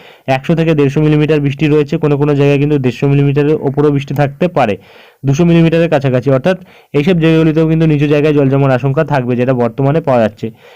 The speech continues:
এবং এই মুহূর্তে কিন্তু আর খুব একটা বিশেষ পরিবর্তন নেই। এবং নিম্নচাপটি, আহ, যেটি আমাদের বঙ্গের কাছে গতকাল দেখেছিলাম প্রায় অতি গভীর নিম্নচাপে পরিণত হয়েছিল, সেই নিম্নচাপ কিন্তু আজ কিছুটা কিন্তু শক্তি হারিয়েছে। তবে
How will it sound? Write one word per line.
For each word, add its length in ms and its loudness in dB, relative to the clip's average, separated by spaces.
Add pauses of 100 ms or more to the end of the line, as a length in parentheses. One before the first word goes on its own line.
(140)
এবং 180 2 (240)
এই 160 2
মুহূর্তে 320 2
কিন্তু 200 2
আর 80 2
খুব 180 -2
একটা 220 -2
বিশেষ 260 -2
পরিবর্তন 480 0
নেই। 180 0 (320)
এবং 240 2
নিম্নচাপটি, 680 0
আহ, 680 -2
যেটি 280 0
আমাদের 320 0
বঙ্গের 340 -2
কাছে 240 -2
গতকাল 380 0
দেখেছিলাম 500 0
প্রায় 340 -2
অতি 200 0
গভীর 220 0
নিম্নচাপে 400 -2
পরিণত 320 0
হয়েছিল, 420 0
সেই 220 -2
নিম্নচাপ 460 -2
কিন্তু 280 -4
আজ 140 0 (440)
কিছুটা 340 -2
কিন্তু 200 0
শক্তি 340 -4
হারিয়েছে। 420 0 (220)
তবে 220 0